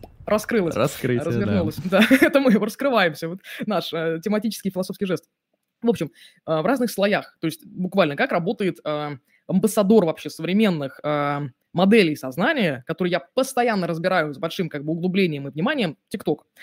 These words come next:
Speaker 1: Это разные волны, то есть в зависимости от твоего как бы лайка, это не только в ТикТоке, но TikTok — этот принцип как бы максимизировал изначально. У тебя попадается разный контент. То есть буквально заходя вот в TikTok, как общее поле, общего поля не будет совершенно.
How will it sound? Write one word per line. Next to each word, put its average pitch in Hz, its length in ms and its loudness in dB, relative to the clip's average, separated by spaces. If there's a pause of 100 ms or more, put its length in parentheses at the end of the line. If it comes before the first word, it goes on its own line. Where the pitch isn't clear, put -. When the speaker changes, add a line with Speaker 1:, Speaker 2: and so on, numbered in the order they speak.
(160)
Speaker 1:
Это 233 220 2
разные 220 360 2
волны, 156 640 2
то 160 80 -2
есть - 160 -6
в - 80 -10
зависимости 208 460 0
от 147 80 -8
твоего 160 300 -4
как 123 140 -18
бы 123 100 -8
лайка, 285 360 -2 (180)
это 226 160 -4
не - 40 -4
только 294 180 -6
в - 40 -20
ТикТоке, 202 380 -2
но 147 80 -4
TikTok — - 300 -4
этот 156 220 -10
принцип 208 340 -4
как 151 120 -8
бы 147 60 -2
максимизировал 208 720 2
изначально. 151 500 -4 (480)
У 240 60 -4
тебя 202 160 4
попадается 190 460 0
разный 165 220 0
контент. 151 360 -6 (300)
То - 80 0
есть 160 80 0
буквально 190 300 2
заходя 165 400 0
вот - 180 -16 (100)
в - 180 -8
TikTok, 320 320 0
как - 160 0
общее 185 280 0
поле, 240 280 0
общего 196 320 -2
поля 202 240 -2
не 165 120 0
будет 160 320 0
совершенно. - 480 -8